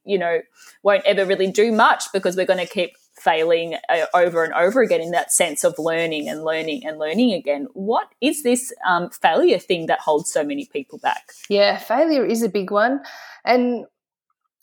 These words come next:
Speaker 2: I don't exactly know what it, you know, what it is, but I definitely see a lot of, "What will people think of me?" So if I fail, what will then people think of me? Um, and also the money is a huge one as well.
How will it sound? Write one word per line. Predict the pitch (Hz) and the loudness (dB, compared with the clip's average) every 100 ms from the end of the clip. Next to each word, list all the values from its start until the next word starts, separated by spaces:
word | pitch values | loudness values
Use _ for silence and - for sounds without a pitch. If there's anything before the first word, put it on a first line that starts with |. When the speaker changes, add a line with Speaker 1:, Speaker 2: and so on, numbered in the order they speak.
| - _ _ _ - | -16 _ _ _ 0
Speaker 2:
I | 226 | 2
don't | 277 330 359 | 4 4 4
exactly | 277 185 185 233 - 240 220 | 0 -2 0 0 0 -2 0
know | 202 190 185 156 101 98 _ _ - _ - 196 | 0 -2 -4 -12 -20 -20 _ _ -20 _ -20 -6
what | 196 226 | 2 4
it, | 262 220 - _ _ _ - | 4 -2 -14 _ _ _ -14
you | 214 190 _ _ 262 | -12 -12 _ _ -6
know, | 208 208 | -2 -2
what | 190 214 | 2 4
it | 233 202 | 4 2
is, | 254 277 | 0 0
but | - 226 | 2 4
I | 214 | 4
definitely | 214 262 285 269 262 | 2 0 2 0 0
see | - 220 214 | -2 0 2
a | 196 | 4
lot | 180 180 | 2 2
of, | 180 180 _ | 0 -2 _
"What | 196 196 - | 0 2 2
will | 214 202 | 2 0
people | 208 202 175 | 0 -2 -2
think | - 160 170 | -6 -6 -2
of | 185 | -2
me?" | 202 311 | 0 0
So | 302 208 | 4 2
if | 190 240 233 | 4 -2 2
I | 220 | 0
fail, | - - 202 175 | 0 0 2 2
what | 185 165 214 | 2 2 2
will | 208 | 0
then | 190 185 | 0 -2
people | 180 190 180 180 | -4 -4 -4 -8
think | - 185 214 | -8 -4 -4
of | 185 | -2
me? | 262 381 - - - - - | -2 -2 -6 -20 -20 -12 0
Um, | 202 190 190 190 - | 0 2 0 -2 0
and | 214 | 2
also | 208 214 226 202 | 4 2 2 2
the | 190 202 | 0 -2
money | 190 202 311 370 | 0 4 4 4
is | 254 | 2
a | 208 | 0
huge | - 226 214 | 0 -2 0
one | 214 | -2
as | 196 185 | -2 0
well. | 185 269 370 | 2 2 0